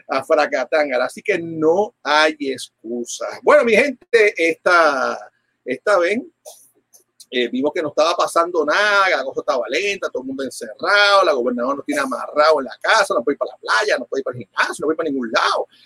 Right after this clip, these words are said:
sea, está todo cerrado, las convenciones las movieron al año que viene, algún día, si viene el viento, hasta, hasta creo que hasta los huracanes están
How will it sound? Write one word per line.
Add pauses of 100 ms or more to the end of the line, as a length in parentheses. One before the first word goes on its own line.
sea,
está
todo
cerrado,
las
convenciones
las
movieron (300)
al
año
que
viene,
algún
día,
si
viene
el
viento,
hasta,
hasta
creo
que
hasta
los
huracanes
están